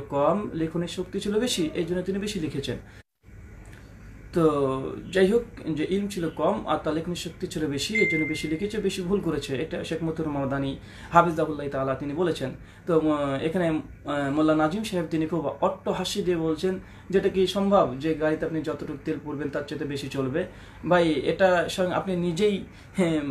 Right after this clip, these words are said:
বলবেন যে হ্যাঁ, এমন কিছু কিছু লোক আছে যাদের, আহ, আছে কম, বলে বেশি। যেমন আপনি অনেক বক্তৃতাতে, আপনাদের শাগরেদরা অনেক বক্তৃতাতে বলেন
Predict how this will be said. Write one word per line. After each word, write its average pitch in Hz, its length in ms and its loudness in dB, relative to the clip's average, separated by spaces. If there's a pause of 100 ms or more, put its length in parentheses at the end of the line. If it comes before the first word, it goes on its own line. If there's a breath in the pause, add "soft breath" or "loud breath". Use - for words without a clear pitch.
(400)
বলবেন 175 320 6
যে 170 80 0
হ্যাঁ, 170 140 4
এমন 160 160 2
কিছু 165 220 -2
কিছু 180 180 0
লোক 151 180 -2
আছে - 180 -2
যাদের, 156 280 0
আহ, - 760 -6
আছে 196 440 8
কম, 214 340 4
বলে 165 240 6
বেশি। 135 320 -2
যেমন 160 180 -2
আপনি 202 460 2
অনেক 214 320 -2
বক্তৃতাতে, 165 600 0
আপনাদের 160 340 -2
শাগরেদরা 156 560 0
অনেক 156 300 0
বক্তৃতাতে 160 400 0
বলেন 147 300 2